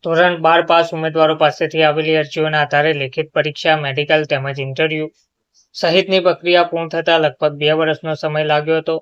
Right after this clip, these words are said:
આ ભરતી પ્રક્રિયા દરમિયાન પસંદગી પહેલા પસંદગી પામેલા ઉમેદવારોને અગિયાર જુલાઈના રોજ નિમણૂક પત્ર આપવામાં આવશે. નિમણૂક થયા બાદ આ ઉમેદવારોને ભરૂચ, સુરત, વલસાડ, ભુજ, જામનગર, રાજકોટ, જૂનાગઢ, અમરેલી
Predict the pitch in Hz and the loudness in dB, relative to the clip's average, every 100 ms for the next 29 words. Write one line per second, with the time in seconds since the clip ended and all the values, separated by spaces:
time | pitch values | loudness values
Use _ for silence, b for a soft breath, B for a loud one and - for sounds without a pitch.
0 | _ 156 156 143 151 143 131 147 143 143 | _ 0 0 -2 -4 -6 -6 -2 -2 -4
1 | 135 147 160 156 143 165 160 160 156 131 | -6 -6 -4 -6 -6 -6 -6 -4 -4 -2
2 | 147 180 - _ _ _ _ _ _ _ | 0 -2 -6 _ _ _ _ _ _ _
3 | 165 190 180 185 180 160 156 151 170 151 | -4 -2 2 2 2 0 2 2 2 0
4 | 147 147 139 147 165 180 190 151 160 196 | -4 -2 -2 -2 -4 -4 -8 -2 2 4
5 | 175 170 170 170 170 170 160 147 143 147 | 4 2 2 2 2 0 -2 -10 -8 -8
6 | - 151 151 143 - 143 139 139 131 165 | -6 -4 0 -2 -2 -6 -4 -6 -4 -6
7 | 156 143 147 147 160 156 156 156 156 _ | -6 -6 -8 -6 0 2 4 2 2 _
8 | - 165 165 143 131 139 135 147 160 151 | 0 2 2 -2 -4 -4 -4 -4 -4 -4
9 | 143 160 - 160 156 156 147 131 156 151 | -2 -4 -4 -4 -2 -2 -6 -2 -2 -2
10 | 151 151 - 147 147 147 151 147 139 - | -4 -4 -2 -2 -4 -6 -2 -2 -2 -6
11 | 151 151 147 147 165 151 147 151 160 | -8 -6 -6 -2 0 0 -2 -4 -6